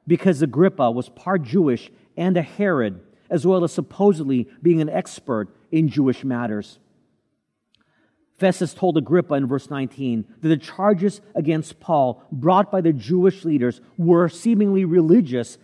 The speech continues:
in nature, and specifically about a man named Jesus who had died, but Paul claimed he was alive. This exchange showed that Festus believed Paul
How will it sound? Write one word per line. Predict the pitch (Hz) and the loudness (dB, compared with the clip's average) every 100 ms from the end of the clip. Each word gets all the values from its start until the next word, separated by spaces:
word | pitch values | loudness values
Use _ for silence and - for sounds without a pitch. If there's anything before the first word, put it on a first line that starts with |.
| - | -6
in | 170 160 | -2 0
nature, | 165 170 - 120 101 _ _ _ - | 0 -2 -4 -6 -6 _ _ _ -6
and | 185 | -4
specifically | - 185 262 220 233 147 117 113 - | -2 -2 0 0 0 -2 -2 -4 -6
about | 147 165 | 0 0
a | 160 | 2
man | 156 170 180 196 208 180 | 0 0 0 0 0 0
named | 170 165 | 0 -2
Jesus | 120 190 165 120 113 - - | -2 0 0 -2 -6 -10 -2
who | 196 | 4
had | 185 147 | 4 4
died, | 185 214 170 117 107 _ - | -2 -2 -2 -6 -8 _ -4
but | 170 - | -4 -4
Paul | - 170 160 | -4 -2 -2
claimed | - 208 226 151 110 104 - _ | -6 -4 -2 -2 -4 -6 -14 _
he | 180 | -2
was | 151 127 | 0 0
alive. | 135 139 135 110 - _ _ _ _ _ _ _ _ _ | -2 -2 -2 -4 -8 _ _ _ _ _ _ _ _ _
This | 131 214 220 | 2 4 4
exchange | - - - 180 156 127 110 - _ | 0 -10 -10 -4 -2 -2 -4 -10 _
showed | _ - 185 156 | _ -2 0 0
that | 147 | -4
Festus | - 170 185 - 147 | -6 -6 -6 -4 -6
believed | 131 151 143 131 - | -4 -2 -2 -6 -10
Paul | - 185 143 123 | -4 2 2 0